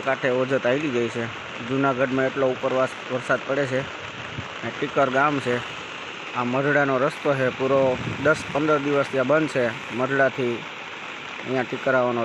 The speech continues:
રસ્તો. ટોટલી ગામમાંય પાણી ઘરી ગયા છે, જોઈ લ્યો.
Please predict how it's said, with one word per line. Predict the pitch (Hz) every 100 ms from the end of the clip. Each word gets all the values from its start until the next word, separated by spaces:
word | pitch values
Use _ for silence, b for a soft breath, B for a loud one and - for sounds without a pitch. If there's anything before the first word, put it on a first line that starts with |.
| 117
રસ્તો. | - - 113 120 - - - - - - - - - -
ટોટલી | 131 135 127 113
ગામમાંય | 131 135 139 131 127
પાણી | 131 120
ઘરી | 135 139
ગયા | 127 113
છે, | 113
જોઈ | 120 127 113
લ્યો. | 107